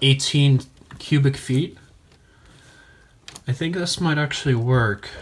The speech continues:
I'm not sure if we can do it at this wattage or we'll have to go up to the max, which is sixty.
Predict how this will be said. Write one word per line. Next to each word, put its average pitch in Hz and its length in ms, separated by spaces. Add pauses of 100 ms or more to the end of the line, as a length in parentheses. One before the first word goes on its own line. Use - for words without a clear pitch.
(120)
I'm 135 60
not 135 140
sure 156 220
if 139 180
we 139 80
can 135 180
do 131 180
it 127 80
at 117 140
this 120 200
wattage 127 440
or 113 140
we'll 117 140
have 117 180
to 120 80
go 113 220
up 117 200
to 110 540 (800)
the 113 60
max, 113 560
which 107 220
is 107 140
sixty. 117 1080